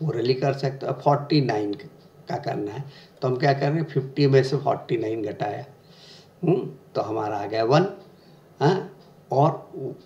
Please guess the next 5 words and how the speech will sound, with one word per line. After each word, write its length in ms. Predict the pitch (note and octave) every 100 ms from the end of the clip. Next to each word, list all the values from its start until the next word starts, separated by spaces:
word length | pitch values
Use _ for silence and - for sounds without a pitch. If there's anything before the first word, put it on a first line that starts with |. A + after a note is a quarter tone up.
| _ - - -
वन 600 | A#2 A#2+ D3+ E3+ F#3+ - - - - - - - - - F#3 - - - - -
को 100 | D#3
हम 280 | D3 D#3 C#3+
यहाँ 300 | B2 C3+ D3+
घटाएंगे, 600 | A#2 F#2+ F#2+ F#2 B2 A#3